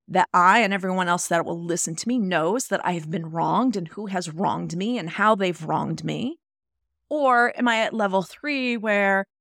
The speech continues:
I might say, "Gosh, this isn't quite where I wanna be yet. I can still figure this out." So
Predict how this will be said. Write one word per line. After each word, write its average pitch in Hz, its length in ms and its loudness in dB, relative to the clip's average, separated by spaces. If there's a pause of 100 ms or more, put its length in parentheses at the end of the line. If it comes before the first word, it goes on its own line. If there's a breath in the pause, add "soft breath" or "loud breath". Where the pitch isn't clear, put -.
(260)
I 208 80 0
might 208 220 2
say, 185 180 -4
"Gosh, 208 240 0
this - 160 -6
isn't 202 240 -4
quite - 200 -2
where 196 140 2
I 190 80 4
wanna 190 260 -2
be 247 280 -4
yet. 196 560 -2 (1120)
I 196 80 4
can 185 140 -2
still - 180 -4
figure 170 280 -10
this - 200 -10
out." - 160 -12 (2250)
So 214 380 4